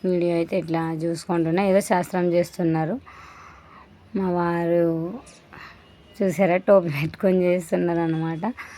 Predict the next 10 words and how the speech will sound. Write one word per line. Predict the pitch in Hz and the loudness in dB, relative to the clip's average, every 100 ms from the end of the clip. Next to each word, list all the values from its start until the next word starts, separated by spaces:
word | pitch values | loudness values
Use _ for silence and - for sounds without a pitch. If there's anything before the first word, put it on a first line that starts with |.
| - - - | -20 -20 -4
నేను | 208 202 202 | 0 4 4
కూడా | 208 | 4
అట్లా | 190 175 | 2 0
చూస్తున్నాను. | 170 180 180 - 190 175 170 220 | 0 -2 -2 -2 0 2 0 0
ఫస్ట్లో | 214 196 - 190 | -2 -2 2 6
ఏదో | 180 180 | 6 6
కోడిని | 170 175 170 170 | 2 0 2 0
అట్లా | 160 160 | -2 -2
ఇది | 160 147 165 | -2 0 0
చేయాలంట | 160 156 151 147 143 | 2 0 0 -2 -4